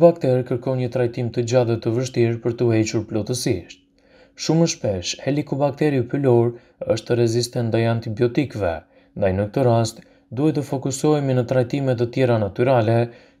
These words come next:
që sipas dëshmive janë mëshiruese. Tashmë dihet se shkaktari më i zakonshëm i këtij infeksioni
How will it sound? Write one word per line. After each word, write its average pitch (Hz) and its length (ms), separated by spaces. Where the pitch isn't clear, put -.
që - 160
sipas 131 400
dëshmive 120 540
janë 127 460
mëshiruese. 110 720
Tashmë 151 380
dihet 160 260
se 123 140
shkaktari 127 560
më 123 160
i 117 80
zakonshëm 123 560
i 104 40
këtij 107 200
infeksioni 120 680